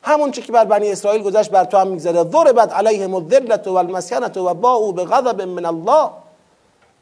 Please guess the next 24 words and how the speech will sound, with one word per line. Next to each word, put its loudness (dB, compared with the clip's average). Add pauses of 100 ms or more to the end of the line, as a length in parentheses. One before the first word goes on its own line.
ذلک 4
بانهم 2
کانوا -4
یکفرون -4
بآیات -2
الله -2
و 0
یقتلون -2
النبیین -4
بغیر 0
الحق." 0
به -8
غیر 2
حق، 0 (1300)
هم -6
به -2
غیر 0
الحق. -10 (1300)
"ذلک 4
بما 2
عصوا 2
و -2
کانوا -6
یعتدون." -8